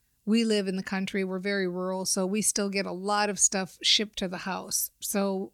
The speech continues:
needless to say, we end up with a lot of cardboard boxes. And so the two of us here, we each have our assigned things that we do to take care of the household.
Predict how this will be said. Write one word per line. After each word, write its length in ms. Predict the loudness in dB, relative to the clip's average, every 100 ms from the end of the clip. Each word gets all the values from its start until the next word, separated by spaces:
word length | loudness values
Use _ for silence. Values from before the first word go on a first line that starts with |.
| _
needless 520 | -2 0 0 2 0
to 100 | 2
say, 240 | 4 6 4
we 180 | 2 2
end 180 | 2
up 140 | 0 0
with 140 | -2
a 40 | -2
lot 380 | 0 0 0
of 380 | -2 -6 -6 -6
cardboard 560 | -4 -4 -2 -2 -2 0
boxes. 640 | -2 0 -2 -2 -4 -8 -10 -20 -20 0
And 200 | 2 4
so 460 | 2 2 2 0 -6 -16 -20 -8
the 140 | -2 2
two 240 | 4 4 4
of 80 |
us 160 | 4 4
here, 360 | 4 2 2 -2
we 280 | -2 -2 -2
each 480 | -2 2 2 2 0 _ _ _ _ -4
have 360 | -2 -2 -2
our 320 | -2 -4 -6 -10 _ -2
assigned 680 | 2 4 2 0 -2 -4 -4
things 360 | -4 -2 -4
that 160 | -4 -4
we 160 | -2
do 180 | 0 0
to 120 | 0
take 240 | 0 -2 -2
care 180 | -2 -2
of 80 |
the 120 | -2 -4
household. 520 | -4 -6 -6 -8